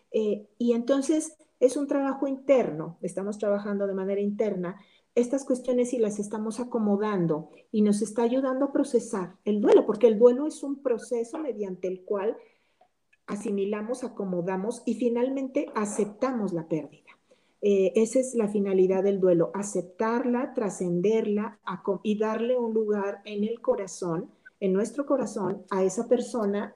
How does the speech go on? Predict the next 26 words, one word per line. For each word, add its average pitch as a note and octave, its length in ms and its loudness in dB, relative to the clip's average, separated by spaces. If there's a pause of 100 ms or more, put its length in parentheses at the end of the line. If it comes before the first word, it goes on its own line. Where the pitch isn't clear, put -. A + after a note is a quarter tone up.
que, A3 420 2 (640)
que G3+ 140 2
trascendió, G#3 720 4
que A3+ 100 0
falleció, G3 640 -2
que G3 80 -4
murió, F3+ 360 0
como F#3 180 -6
se F3+ 120 -4
le F3 80 -4
quiera F#3+ 220 -2
llamar, B3 300 -4 (500)
y, B3 440 0 (280)
y, G3+ 480 -2
y A#3 120 -2
que C4 120 2
sigue C#4 280 -2
estando D4 420 -2
presente A#3+ 640 0
en A3 80 -4
nuestras G3 500 -4
vidas, G#3 500 -4
aunque, F#3+ 460 -4 (380)
aunque G3 340 -4
no G3+ 260 2
en, A3 440 -4